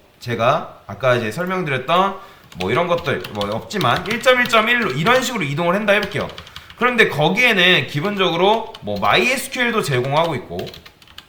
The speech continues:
뭐 피에이치피, 이건 뭔지 몰라도 돼요. 어, 피에이치피도 제공하고 그 다음에 아파치도 제공한다고 그냥 간단하게 해볼게요. 그러면 제가 이 마이에스큐엘이라는 서비스를 이용하기 위해서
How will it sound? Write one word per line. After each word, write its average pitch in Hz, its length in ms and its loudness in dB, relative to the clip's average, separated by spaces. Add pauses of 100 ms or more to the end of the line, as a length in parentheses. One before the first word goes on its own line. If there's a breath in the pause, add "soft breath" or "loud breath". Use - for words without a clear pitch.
(1300 loud breath)
뭐 170 180 -8
피에이치피, 269 720 -4
이건 135 220 0
뭔지 127 220 -2
몰라도 120 280 0
돼요. 95 280 -6 (320 loud breath)
어, 87 140 -8
피에이치피도 240 640 -4
제공하고 156 720 2
그 123 80 -8
다음에 123 180 0
아파치도 214 840 0 (1600)
제공한다고 139 580 0
그냥 107 180 -6
간단하게 110 360 -2
해볼게요. 95 360 -8 (1300 loud breath)
그러면 175 320 4
제가 127 640 4 (120)
이 123 140 -4
마이에스큐엘이라는 196 920 2
서비스를 220 560 0
이용하기 127 400 -2
위해서 101 600 -6